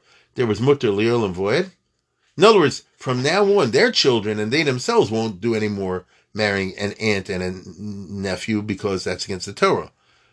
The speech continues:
But, uh, that's Mikan Al Haba, but not until now. Oh, Neima. Or do you other say, "Nitna Torah Nischat Shalocho, Me'ata Tzrichim Lahatir Ha'agudah Shebeneim,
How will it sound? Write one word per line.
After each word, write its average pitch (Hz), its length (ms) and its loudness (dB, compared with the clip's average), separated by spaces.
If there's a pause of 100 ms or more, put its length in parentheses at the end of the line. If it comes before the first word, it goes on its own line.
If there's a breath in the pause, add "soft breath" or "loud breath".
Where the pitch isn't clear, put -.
(120)
But, 110 200 0 (260)
uh, 98 160 -10
that's 139 300 0
Mikan 135 320 -2
Al 107 80 -4
Haba, 110 360 2
but 107 120 -4
not 151 180 0
until 190 300 0
now. 185 340 -4 (480)
Oh, 98 200 0
Neima. 156 640 2 (460)
Or 107 120 -2
do 113 100 -8
you 123 80 2
other 143 160 0
say, 156 300 2
"Nitna 139 440 0
Torah 147 220 0
Nischat 127 380 -2
Shalocho, 110 520 -2 (300 soft breath)
Me'ata 123 520 2
Tzrichim 135 460 -4
Lahatir 120 380 -2
Ha'agudah 113 420 0
Shebeneim, 110 560 -2